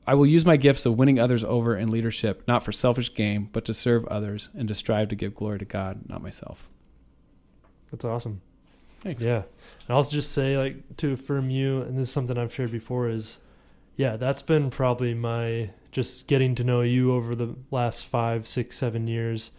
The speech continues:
Speaker 2: Um, you know, if I had to say who Phil Ramsey is in, like, a sentence, it's just someone who does see the best in people and, like,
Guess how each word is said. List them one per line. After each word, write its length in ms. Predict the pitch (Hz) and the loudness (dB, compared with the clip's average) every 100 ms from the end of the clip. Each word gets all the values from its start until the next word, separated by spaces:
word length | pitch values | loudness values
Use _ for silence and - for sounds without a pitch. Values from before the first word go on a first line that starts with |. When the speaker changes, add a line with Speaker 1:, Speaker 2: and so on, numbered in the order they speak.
| - _ _ _ 143 | -20 _ _ _ -4
Speaker 2:
Um, 500 | 120 113 107 104 120 127 _ _ _ _ _ _ _ _ - - | -2 -2 -4 -8 -12 -18 _ _ _ _ _ _ _ _ -20 -12
you 100 | 147 | -6
know, 120 | 123 117 | -2 -2
if 120 | 127 | 0
I 120 | 113 | 0
had 200 | 117 113 | 0 0
to 300 | 117 110 110 - _ - _ _ _ | -2 -2 -4 -8 _ -20 _ _ _
say 300 | - - 123 | -8 0 2
who 400 | 104 123 117 123 - | 2 2 2 0 -4
Phil 200 | - 120 | 0 2
Ramsey 560 | 117 117 117 113 117 117 | 4 2 0 -2 0 0
is 240 | 113 110 | -2 -2
in, 100 | 113 | -4
like, 160 | 117 107 | -4 -4
a 60 | |
sentence, 380 | - 120 113 117 | -6 -6 -4 -8
it's 80 | 131 | -2
just 180 | 170 - | 0 4
someone 540 | 147 135 131 127 117 107 | 4 4 2 0 -4 0
who 500 | 127 120 117 113 - - - _ _ _ _ _ | 2 4 2 0 -4 -16 -20 _ _ _ _ _
does 280 | 135 123 110 | 2 2 2
see 260 | - 127 | 0 2
the 100 | 120 | 0
best 340 | 107 107 104 131 | 0 -4 -4 -4
in 100 | 120 | -2
people 600 | 127 123 131 131 131 135 | -2 0 2 2 0 -4
and, 240 | 135 117 113 | -4 -2 -4
like, 360 | 104 104 - | -6 -10 -16